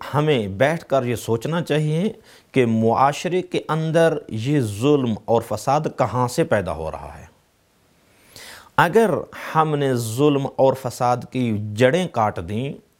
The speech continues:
اور اگر ہم نے یہ منبع فساد، منبع شر کو ختم کر دیا تو معاشرے کے اندر خود بخود امن قائم ہو جائے گا۔ انہوں نے بیٹھ کر سوچا، فکر کیا کہ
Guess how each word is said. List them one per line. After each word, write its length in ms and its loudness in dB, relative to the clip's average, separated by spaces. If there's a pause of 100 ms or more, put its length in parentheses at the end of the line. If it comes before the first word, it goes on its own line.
(640)
اور 140 6
اگر 200 4
ہم 280 0
نے 340 0 (480)
یہ 460 0 (580)
منبع 400 4 (180)
فساد، 420 0 (100)
منبع 520 0
شر 280 0
کو 160 -2
ختم 360 -2
کر 180 -2
دیا 400 2 (540)
تو 100 0
معاشرے 420 2
کے 120 -2
اندر 160 -2
خود 260 -2
بخود 380 0
امن 220 -2
قائم 260 2
ہو 100 -2
جائے 260 -4
گا۔ 80 -12 (1200)
انہوں 180 6
نے 120 0
بیٹھ 280 0
کر 160 0
سوچا، 380 2
فکر 340 -2
کیا 300 2 (720)
کہ 80 6